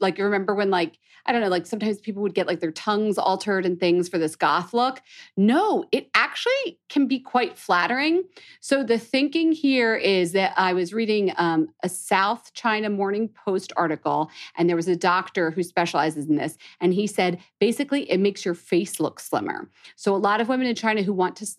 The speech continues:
have a slimmer look to their face, when their ears are plumped out,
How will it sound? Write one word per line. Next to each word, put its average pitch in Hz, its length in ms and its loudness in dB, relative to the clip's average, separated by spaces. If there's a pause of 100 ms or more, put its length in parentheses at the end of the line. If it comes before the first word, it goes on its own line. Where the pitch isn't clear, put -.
have 175 140 -2
a 180 60 -2
slimmer 214 380 -2
look 196 220 -2
to - 120 -8
their 185 120 0
face, 190 440 -2 (280)
when 202 180 2
their 185 180 0
ears 262 300 2
are 254 80 4
plumped 180 480 -2
out, 143 340 2